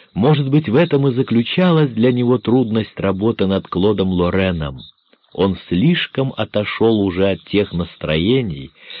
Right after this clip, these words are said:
которые владели им в начале работы над памятником. Рядом стояла, обнявшись, молодая пара и словно не замечала его присутствия.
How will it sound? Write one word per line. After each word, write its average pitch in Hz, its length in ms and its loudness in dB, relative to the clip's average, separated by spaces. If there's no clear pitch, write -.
которые 107 460 2
владели 110 520 2
им 120 280 0
в 95 80 -4
начале 113 500 0
работы 104 460 -4
над 95 180 -8
памятником. 78 760 -8
Рядом 117 520 0
стояла, 104 540 2
обнявшись, 101 600 -4
молодая 92 560 0
пара 104 380 -2
и 80 80 -2
словно 101 460 -2
не 101 160 -2
замечала 92 600 -2
его 90 260 -4
присутствия. 65 840 -10